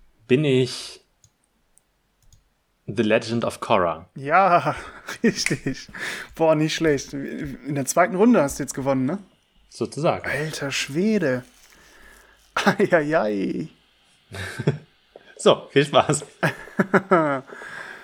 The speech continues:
Speaker 2: Oh Mann, ich bin jetzt irgend so ein Arthouse-Kack.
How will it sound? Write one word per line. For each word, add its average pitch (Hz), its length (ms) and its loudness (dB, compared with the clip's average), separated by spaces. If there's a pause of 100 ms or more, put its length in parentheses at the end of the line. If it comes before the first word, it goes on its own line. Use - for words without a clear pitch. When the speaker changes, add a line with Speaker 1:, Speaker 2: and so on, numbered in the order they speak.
(220)
Speaker 2:
Oh 151 160 0
Mann, 151 500 2
ich - 140 -6
bin 160 100 0
jetzt 151 140 0
irgend 156 180 0
so 156 60 0
ein 139 200 0
Arthouse-Kack. - 1120 -4